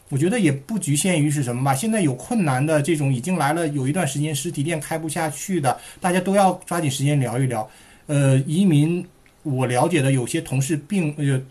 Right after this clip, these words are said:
就是同志啊，这个朋友啊，他来的并不是特别的及时，很多人呢， <clears throat> 都已经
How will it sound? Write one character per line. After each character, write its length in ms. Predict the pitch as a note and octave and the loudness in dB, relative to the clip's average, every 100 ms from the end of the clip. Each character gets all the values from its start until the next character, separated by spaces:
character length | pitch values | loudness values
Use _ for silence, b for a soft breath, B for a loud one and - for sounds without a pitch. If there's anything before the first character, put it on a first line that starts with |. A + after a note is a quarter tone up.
| - | -14
就 100 | - | -4
是 60 | C#3+ | -4
同 200 | C3+ C3 | 0 -2
志 120 | D#3+ | 0
啊， 120 | C#3 | 0
这 140 | B2+ C#3+ | 0 -2
个 220 | C#3 C3 b - | -2 -4 b -4
朋 160 | C3+ | 0
友 60 | D#3+ | 0
啊， 40 | |
他 160 | - E3 | 0 -2
来 240 | D3 A#2 | -2 -4
的 80 | D3 | -4
并 320 | D3+ A#3+ F3 | -4 -2 -2
不 140 | C3+ C3 | -2 -6
是 220 | - F3 | -6 -6
特 360 | - - A#3 D#3+ | -8 -12 -6 -2
别 160 | C3 | 0
的 80 | C3 | -2
及 220 | C3 B2+ | -4 -4
时， 280 | B2+ - A#2+ B B B | -4 -6 -12 B B B
很 160 | - C3+ | 2 4
多 160 | A3 | 4
人 140 | D#3 E3+ | 2 4
呢， 180 | F3+ F3+ - _ _ _ | 2 0 -12 _ _ _
<clears throat> 380 | _ - - - | _ -12 -12 0
都 160 | F#3 | 4
已 100 | C#3 | 4
经 380 | C3 D#3+ E3+ F3+ | 4 2 0 -4